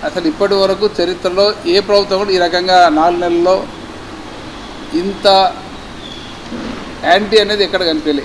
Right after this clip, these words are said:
ఏ-, ఎంతవరకు కనిపించలేకుండే. మరి ఏదో కాంగ్రెస్ ప్రభుత్వం పైన ప్రజలకు ఆశలన్నీ పోయినాయి, నమ్మకం పోయింది.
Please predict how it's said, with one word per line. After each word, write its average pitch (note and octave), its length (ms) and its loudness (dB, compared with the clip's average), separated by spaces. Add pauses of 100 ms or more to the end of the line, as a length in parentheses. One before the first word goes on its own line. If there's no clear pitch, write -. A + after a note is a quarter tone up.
ఏ-, D#3 160 -2
ఎంతవరకు E3+ 280 -2
కనిపించలేకుండే. C#3+ 560 -4 (2250)
మరి D#3 140 -2
ఏదో F3 140 -2
కాంగ్రెస్ F3 520 0
ప్రభుత్వం F3 400 -4
పైన E3+ 400 0 (1300)
ప్రజలకు F#3 640 2 (360)
ఆశలన్నీ E3 440 0
పోయినాయి, E3 380 -2 (840)
నమ్మకం E3+ 380 0
పోయింది. E3 460 -2